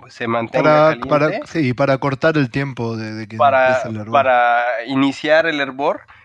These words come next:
Speaker 1: pero tan pronto iniciemos el hervor, ya tenemos que retirar esa tapa, ¿no? Este, para poder, eh, volatilizar todo esto.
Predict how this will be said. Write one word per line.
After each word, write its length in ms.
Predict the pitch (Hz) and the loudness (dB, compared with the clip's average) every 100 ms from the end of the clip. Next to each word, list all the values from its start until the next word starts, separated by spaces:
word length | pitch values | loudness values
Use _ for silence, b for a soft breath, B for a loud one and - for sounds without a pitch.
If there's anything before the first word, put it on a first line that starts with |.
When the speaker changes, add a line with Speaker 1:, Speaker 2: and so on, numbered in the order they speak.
| B - | B -12
Speaker 1:
pero 220 | 143 147 | -6 -2
tan 220 | 156 156 | 2 2
pronto 320 | 185 202 190 | 2 -2 0
iniciemos 560 | 147 143 - 202 247 - | -2 -2 -4 -4 -4 -6
el 140 | 151 | -8
hervor, 500 | 139 127 147 202 - _ | -8 -6 -6 -6 -10 _
ya 240 | 123 127 135 | -10 -8 -6
tenemos 400 | 147 143 143 - | -4 -2 -4 -6
que 140 | 135 | -10
retirar 400 | 135 - 120 120 | -10 -12 -8 -8
esa 220 | 117 113 | -8 -14
tapa, 340 | - 110 - 101 | -14 -16 -12 -10
¿no? 240 | 110 139 B B B B - | -8 -10 B B B B -16
Este, 840 | 113 110 - _ 113 117 117 113 78 - _ - | -14 -14 -18 _ -10 -8 -8 -10 -14 -20 _ -14
para 260 | - 117 110 | -8 -6 -8
poder, 440 | 120 123 123 127 123 _ - | -8 -6 -6 -8 -20 _ -14
eh, 540 | 120 120 117 113 117 110 | -8 -6 -6 -8 -10 -10
volatilizar 840 | 117 123 120 113 120 120 - 131 | -10 -10 -10 -12 -14 -14 -8 -10
todo 320 | 117 131 120 120 | -8 -14 -10 -10
esto. 400 | 120 - 98 | -12 -16 -20